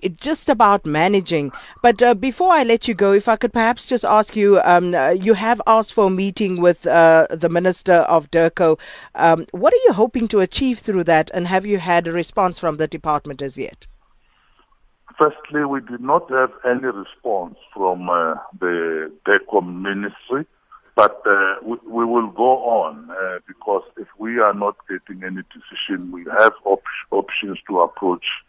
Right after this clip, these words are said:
Speaker 2: the President and Parliament, because we feel strongly that, uh, it is important that, uh, we can't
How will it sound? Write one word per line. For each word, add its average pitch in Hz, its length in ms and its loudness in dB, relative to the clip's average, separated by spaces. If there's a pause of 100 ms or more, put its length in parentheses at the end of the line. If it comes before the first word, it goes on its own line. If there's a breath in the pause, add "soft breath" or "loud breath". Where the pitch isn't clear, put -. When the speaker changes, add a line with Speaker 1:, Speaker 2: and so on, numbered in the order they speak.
(320 soft breath)
Speaker 2:
the - 80 0
President 107 720 2
and 87 240 -8
Parliament, 92 580 0 (560 loud breath)
because 101 380 0
we 104 100 -6 (140)
feel 117 220 -2 (200)
strongly 110 460 2
that, 87 340 -4
uh, 90 100 -6
it 87 220 -14
is 90 160 -16
important 98 640 -2 (140)
that, 92 260 0
uh, 87 200 -8 (560 soft breath)
we 104 80 -6 (200)
can't 113 440 6